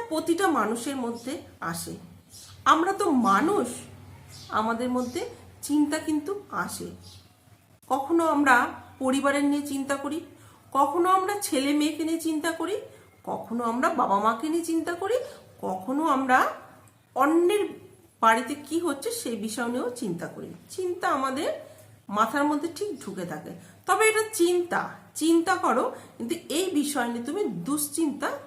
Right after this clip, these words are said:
করবে না। কখনো মাথার মধ্যে অযথা দুশ্চিন্তা আনতে দেবে না। চিন্তা করাটা স্বাভাবিক আর দুশ্চিন্তা করাটা অস্বাভাবিক। দুশ্চিন্তার মধ্যে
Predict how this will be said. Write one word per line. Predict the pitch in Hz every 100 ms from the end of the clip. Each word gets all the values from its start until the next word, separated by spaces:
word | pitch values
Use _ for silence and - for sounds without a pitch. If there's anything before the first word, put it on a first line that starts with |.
| -
করবে | 190 175 170
না। | 165 170 - - _ _ _
কখনো | - 226 233 330
মাথার | 311 196 185 220 247
মধ্যে | 269 247 262 427 - - - -
অযথা | 240 247 403 415 415
দুশ্চিন্তা | - 240 240 262 254 254 381 - -
আনতে | 180 175 170
দেবে | 170 170
না। | 170 170 - - - - - - - - - _ -
চিন্তা | 339 339 381
করাটা | 381 370 381 392
স্বাভাবিক | - 202 160 - 165 - - - - - -
আর | -
দুশ্চিন্তা | 165 214 - - 269 262
করাটা | 262 269 269 466 - - -
অস্বাভাবিক। | 226 - - 196 170 170 170 - _ _ _ _ - _ _ - - - - -
দুশ্চিন্তার | 320 - - 392 403 415
মধ্যে | 370 330 233 320 -